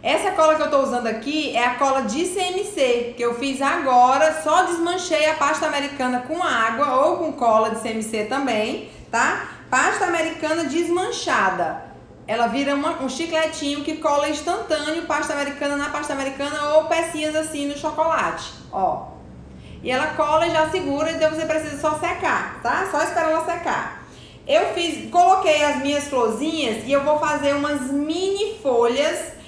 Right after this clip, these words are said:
na mão mesmo aqui, tá? Como que eu vou fazer? Eu vou pegar um pedacinho de pasta verde, faz uma bolinha, faz uma coxinha.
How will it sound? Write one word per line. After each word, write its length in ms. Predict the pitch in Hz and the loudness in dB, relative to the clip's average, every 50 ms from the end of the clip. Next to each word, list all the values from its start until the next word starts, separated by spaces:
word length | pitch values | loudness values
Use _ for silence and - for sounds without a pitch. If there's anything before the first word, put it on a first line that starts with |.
| - - - | -20 -14 -8
na 240 | 254 277 294 339 381 | -4 0 0 2 2
mão 300 | 381 339 320 339 349 349 | 2 0 0 -2 -2 0
mesmo 420 | 330 294 247 226 220 220 240 254 | 0 0 2 2 0 0 -2 -4
aqui, 420 | 254 254 247 226 190 165 147 143 - - - - | -6 -6 -8 -8 -8 -8 -10 -12 -14 -18 -14 -8
tá? 380 | - 202 247 - - - - - - - - - - - - - - - - - - | -4 -2 0 0 -2 -4 -6 -10 -16 -18 -20 -20 -20 -20 -20 -20 -20 -20 -20 -12 -6
Como 200 | - 262 294 311 | -4 -2 -2 0
que 80 | 302 294 | 0 0
eu 60 | 294 | 0
vou 100 | 285 285 | 0 0
fazer? 800 | 294 277 - - 277 262 247 220 180 156 - - - - - - | 0 0 0 0 2 2 2 0 0 -2 -6 -10 -12 -16 -14 -10
Eu 100 | 202 190 | -6 -2
vou 140 | 220 247 - | -2 0 0
pegar 380 | 277 285 269 254 247 247 247 | 0 0 0 0 2 2 2
um 120 | 254 247 247 | 2 0 0
pedacinho 460 | 277 269 269 277 269 269 320 339 330 | 0 2 2 2 0 0 -2 -4 -4
de 100 | 311 - | -4 -4
pasta 360 | - 277 247 247 247 269 247 | -2 -2 -2 0 0 -2 -4
verde, 760 | 214 214 214 208 202 202 - 208 196 240 277 349 - - - - - - - - - | -2 0 0 2 2 2 0 0 -2 -4 -6 -8 -8 -12 -16 -20 -20 -20 -20 -14 -8
faz 240 | - 277 294 294 285 | -4 -2 -2 -2 -2
uma 140 | 285 285 277 | -2 -2 0
bolinha, 760 | 254 262 254 247 240 226 220 214 214 214 214 220 240 262 277 - - - - - - - - - - - - - | 2 2 2 2 2 0 -2 -2 -2 -2 -2 -4 -4 -6 -8 -12 -16 -20 -20 -20 -20 -20 -20 -20 -20 -20 -12 -4
faz 280 | - 277 294 311 311 294 | -2 0 2 2 0 0
uma 140 | 302 285 277 | 0 -2 0
coxinha. 920 | 269 262 262 262 - - 233 220 220 220 220 226 254 294 349 339 - - | 0 0 0 0 -2 -4 -6 -4 -4 -4 -4 -4 -4 -6 -6 -8 -12 -16